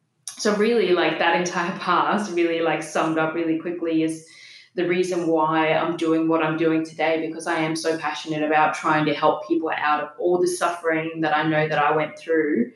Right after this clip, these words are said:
So, yeah, that's, like, a really, like, short snippet answer to, to that, yeah.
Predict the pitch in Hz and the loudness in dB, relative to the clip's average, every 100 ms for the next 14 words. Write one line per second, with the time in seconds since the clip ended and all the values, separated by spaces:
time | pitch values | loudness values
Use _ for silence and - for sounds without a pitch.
0 | _ - - 165 160 160 156 165 185 190 | _ -12 -2 2 2 2 0 2 2 2
1 | 160 156 - - - - 165 156 - 190 | 2 0 -2 -6 -10 -4 -2 -2 -2 -2
2 | 214 214 202 - 320 - 180 - - 175 | 0 2 2 2 0 0 -2 -4 -2 -2
3 | 165 156 151 156 156 151 165 156 151 151 | 0 0 0 0 -2 0 0 2 0 -2
4 | 151 - - 165 151 151 156 156 147 | -4 -6 -6 -2 0 -2 0 -2 -2